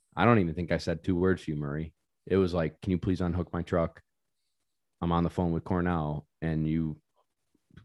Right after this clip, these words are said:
pulled it up to the house, and phew, I'm gone. And, uh, yeah, it's scary. This, this stuff is no joke. And we all, speaking of, you know, Marie's new venture going out on her own, and your venture going out on your own, and,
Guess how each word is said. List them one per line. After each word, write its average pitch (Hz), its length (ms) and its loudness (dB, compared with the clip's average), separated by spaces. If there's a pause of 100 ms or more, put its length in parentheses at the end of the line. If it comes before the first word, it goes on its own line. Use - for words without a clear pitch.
(160)
pulled 87 240 -4
it 90 80 2
up 90 160 2
to 92 80 -4
the 85 60 -2
house, 90 340 0
and 78 180 -6
phew, - 220 -18 (280)
I'm 82 160 -4
gone. 80 320 -4 (760)
And, 80 440 -4
uh, 76 300 -4 (140)
yeah, 143 180 4
it's - 160 -4
scary. 78 420 -2 (220)
This, - 300 -4 (100)
this 113 140 -4
stuff - 300 -6
is 110 120 0
no 117 200 4
joke. 104 440 4 (640)
And 90 160 0
we 90 80 4
all, 95 540 6 (180)
speaking 98 480 0
of, 92 320 0
you 95 80 -2
know, 87 80 0
Marie's 87 600 0 (260)
new 98 180 2
venture 92 300 0
going 90 240 -2
out 85 120 -2
on 87 100 -2
her 85 180 -2
own, 82 240 -2
and 82 180 -2
your 90 400 2
venture 92 320 0
going 92 220 0
out 87 160 0
on 87 160 -2
your 90 240 0
own, 85 260 0
and, 80 220 -2